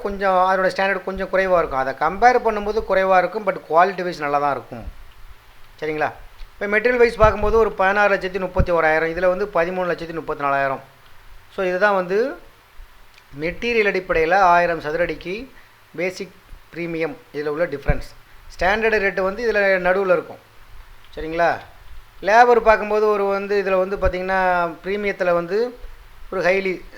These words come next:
அஹ், ரொம்ப, அதாவது நானூத்தறுபதுங்கிறது சிறப்பான வேலை தான். அதுல வந்து குறை, குறை சொல்வதற்கான வாய்ப்பு இல்ல. இப்போ நானூத்தி எண்பது அப்படின்னு நம்ம போறோம் அப்படின்னா, அதனுடைய நுணுக்கங்கள், டெக்னாலஜிஸ் இன்னும் கொஞ்சம் மாறும்,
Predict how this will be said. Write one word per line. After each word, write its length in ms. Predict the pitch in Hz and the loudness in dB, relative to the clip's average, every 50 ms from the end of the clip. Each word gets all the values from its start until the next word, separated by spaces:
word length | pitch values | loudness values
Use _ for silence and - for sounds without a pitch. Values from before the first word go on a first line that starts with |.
| - - | -16 -8
அஹ், 160 | 165 180 180 | -4 -2 0
ரொம்ப, 260 | 180 180 180 190 185 214 214 208 196 190 185 175 170 170 165 165 165 165 165 156 143 - | 0 -2 -2 0 2 4 6 6 6 6 6 6 6 6 4 4 2 0 -2 -6 -6 -6
அதாவது 360 | 131 139 165 185 208 202 202 185 170 185 202 226 226 - - - - 131 | -2 2 2 2 4 2 2 2 2 0 0 -2 -6 -10 -14 -16 -12 -6
நானூத்தறுபதுங்கிறது 920 | 135 151 175 190 190 185 - 185 180 180 180 170 196 208 190 180 180 190 190 | -4 -2 -2 -2 -2 -2 -2 0 0 0 0 -2 -4 -4 -2 -2 -4 -4 -4
சிறப்பான 400 | - 175 170 170 180 175 170 165 | -2 -2 -2 0 0 0 0 0
வேலை 200 | 156 151 147 143 | 0 0 0 0
தான். 140 | 147 160 151 | 0 0 0
அதுல 180 | 147 143 143 139 | 0 0 -2 -2
வந்து 180 | 139 143 170 165 | -4 -4 -8 -8
குறை, 220 | - 165 160 175 170 170 - - - - - - - - - - - | -4 -4 -2 -2 -4 -6 -10 -16 -16 -14 -14 -14 -14 -16 -16 -12 -4
குறை 200 | - 190 220 233 | 0 2 4 4
சொல்வதற்கான 600 | 226 220 208 190 190 185 185 180 160 170 165 160 | 4 2 2 4 4 4 4 2 2 0 0 2
வாய்ப்பு 300 | 160 156 160 160 - 156 | 2 2 2 2 0 -2
இல்ல. 140 | 147 139 143 156 190 240 277 - - - - - - - - - - - | 0 2 2 2 2 0 -4 -12 -20 -20 -20 -20 -20 -20 -20 -20 -20 -16
இப்போ 160 | - - 190 | -8 -4 0
நானூத்தி 360 | 190 190 202 202 202 - 190 190 | 2 4 4 2 2 0 -2 -2
எண்பது 220 | 190 190 202 196 196 | 0 0 2 2 4
அப்படின்னு 260 | 190 185 190 196 190 180 | 4 2 2 -2 -2 -2
நம்ம 120 | 175 170 - | -4 -4 -2
போறோம் 300 | 160 170 180 185 185 180 | 2 2 4 4 4 2
அப்படின்னா, 340 | 175 165 170 165 175 175 156 135 139 151 175 190 190 - - - - - - - - - - | 2 0 -4 -2 0 0 2 2 0 -2 -4 -8 -12 -14 -14 -14 -14 -14 -16 -16 -14 -14 -10
அதனுடைய 300 | - 165 160 160 165 165 | -8 -6 -2 -2 -2 -2
நுணுக்கங்கள், 560 | 170 185 214 226 220 214 208 202 196 208 - 202 | 0 -2 -2 -2 -2 -4 -4 -4 -4 -4 -4 -4
டெக்னாலஜிஸ் 480 | 190 185 196 196 190 185 190 180 190 196 | -4 -2 -2 -2 -2 -2 -4 -8 -8 -8
இன்னும் 160 | 196 202 202 | -6 -6 -6
கொஞ்சம் 220 | 202 190 185 180 180 | -4 -6 -4 0 2
மாறும், 320 | 180 185 185 165 113 - | 2 2 2 0 -2 -8